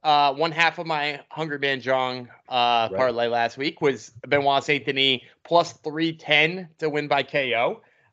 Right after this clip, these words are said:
Speaker 1: Uh, so that, that nice piece hit right there. Now, I didn't hit the second half. Cavalcante didn't put her foot on the gas. Um, but,
Speaker 2: No.
Speaker 1: uh, you know, plus three hundred here. It did make me sweat, though, because it looked so clear to me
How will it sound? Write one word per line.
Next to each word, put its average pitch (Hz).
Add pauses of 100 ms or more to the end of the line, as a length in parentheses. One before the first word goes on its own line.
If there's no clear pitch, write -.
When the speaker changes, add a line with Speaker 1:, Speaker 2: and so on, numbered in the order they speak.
Speaker 1:
Uh, 123
so 127
that, 147
that 151
nice 147
piece 151
hit 151
right 123
there. 156
Now, 139
I 120
didn't 117
hit 120
the 104
second 104
half. 110
Cavalcante 107
didn't 107
put 117
her 104
foot 117
on 104
the 101
gas. 104 (400)
Um, 123 (100)
but, 170
Speaker 2:
No. 87 (580)
Speaker 1:
uh, 147 (260)
you 170
know, 127 (200)
plus 233
three 208
hundred 185
here. 143 (340)
It 165
did 226
make 233
me 220
sweat, 185
though, 220
because 165
it 139
looked 160 (140)
so 220
clear 202
to 151
me 113